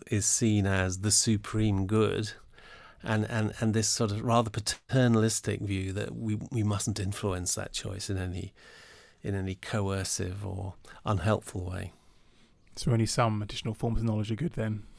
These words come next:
Speaker 2: They're effectively conceding there, aren't they?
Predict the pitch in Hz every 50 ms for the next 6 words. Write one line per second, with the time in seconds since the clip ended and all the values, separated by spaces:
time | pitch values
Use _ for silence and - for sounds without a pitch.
0 | - - - - - - - - 147 120 113 107 - - - - - 127 107 113
1 | 113 107 - 120 113 - 123 117 107 110 107 107 107 110 110 113 113 117 120 110
2 | 107 104 101 107